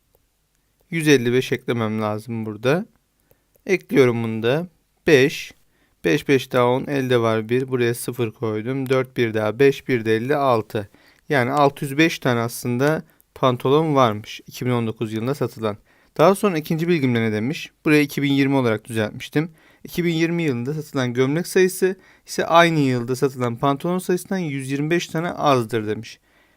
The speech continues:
Bu sefer ne demiş? Pantolon gömlekten yine fazlaymış. Yani gömlek pantolondan azmış aslında.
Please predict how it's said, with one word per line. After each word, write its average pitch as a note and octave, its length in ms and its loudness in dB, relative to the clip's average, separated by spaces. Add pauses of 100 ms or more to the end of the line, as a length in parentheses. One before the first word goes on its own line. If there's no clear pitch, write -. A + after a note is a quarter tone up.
(140)
Bu - 40 -16
sefer F#3 320 4
ne B2+ 100 0
demiş? G3+ 260 -2 (440)
Pantolon F3 560 0
gömlekten B2 540 2
yine G#2+ 220 -2
fazlaymış. A#2+ 640 2
Yani A2+ 180 4
gömlek C3+ 440 4
pantolondan C#3+ 480 0
azmış C3+ 380 4
aslında. A2 640 -2